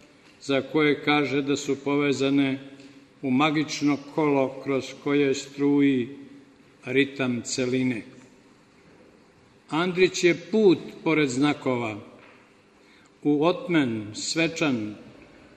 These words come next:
i prosvetljen, tajnovit, ozaren i teško objašnjiv susret s ljudima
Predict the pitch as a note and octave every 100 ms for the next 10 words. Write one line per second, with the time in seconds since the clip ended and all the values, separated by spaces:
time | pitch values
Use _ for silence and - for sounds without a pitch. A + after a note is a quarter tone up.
0 | - C#3+ C#3 E3+ E3 - D#3+ C3+ - C3+
1 | C3 B2 D3 C#3+ D#3 F3+ F#3 F3 F3+ -
2 | E3+ E3 E3 D#3+ C#3+ C#3 C#3 B2+ A#2+ -
3 | - - - - - D3 C#3 E3 E3+ D3+
4 | - E3+ D3+ C#3+ D#3+ C#3+ - C#3 - D#3
5 | D#3 - D3 - C3+ D3+ C#3+ D3+ C#3+ C3+